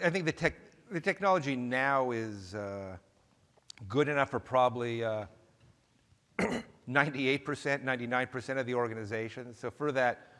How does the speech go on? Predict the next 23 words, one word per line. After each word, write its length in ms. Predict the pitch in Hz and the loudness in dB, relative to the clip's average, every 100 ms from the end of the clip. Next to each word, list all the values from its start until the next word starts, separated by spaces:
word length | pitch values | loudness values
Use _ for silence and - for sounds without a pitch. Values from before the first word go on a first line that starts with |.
| - | -10
you 60 | 135 | -2
know, 80 | 123 | 0
one 260 | 120 139 | 4 2
or 60 | 147 | 2
two 200 | - 151 | -2 -2
percent 520 | 131 120 135 139 120 - - | -2 -4 0 0 0 -6 -20
who 220 | - 127 120 | -12 -6 -2
are, 220 | 110 110 - | -2 -6 -6
you 80 | |
know, 80 | 135 | -6
extremely 680 | 104 - - 120 143 143 135 | -6 -12 -12 -6 -4 -4 -6
demanding, 600 | 113 113 110 120 120 107 | -6 -6 -4 -4 -4 -6
you 80 | 101 | -6
know, 80 | 101 | -6
they 180 | 107 107 | -4 -6
may, 400 | 107 107 107 98 | -4 -4 -4 -4
uh, 200 | 98 98 _ _ _ _ - | -4 -6 _ _ _ _ -4
they 140 | 135 | -2
may 160 | 131 127 | 0 -2
go 220 | 110 120 | -2 -2
down 320 | 107 107 120 | -2 -6 -4
that 200 | 107 92 | -4 -6
route. 300 | 85 78 73 | -6 -12 -14